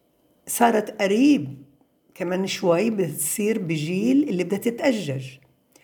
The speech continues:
فلو ما أنت بتكوني بتعرفيش تتصرفي وأنا مش أم مثالية وبعصب وبعجز، هي بتصير تتطور بشخصية غير سوية النفس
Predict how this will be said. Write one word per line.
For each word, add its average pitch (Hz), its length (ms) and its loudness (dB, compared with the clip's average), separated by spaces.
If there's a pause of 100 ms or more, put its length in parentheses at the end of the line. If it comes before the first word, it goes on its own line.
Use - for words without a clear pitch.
(140)
فلو 180 280 2
ما 190 240 0
أنت 262 240 4
بتكوني 214 480 -2
بتعرفيش 190 500 -4
تتصرفي 170 720 -4
وأنا 180 360 0
مش 170 280 -2
أم 175 180 0
مثالية 165 480 0
وبعصب 147 720 0
وبعجز، 156 840 0 (600)
هي 233 640 2 (220)
بتصير 190 760 -2 (460)
تتطور 185 640 0
بشخصية 175 920 -6 (520)
غير 220 320 4
سوية 262 520 2
النفس 269 640 -2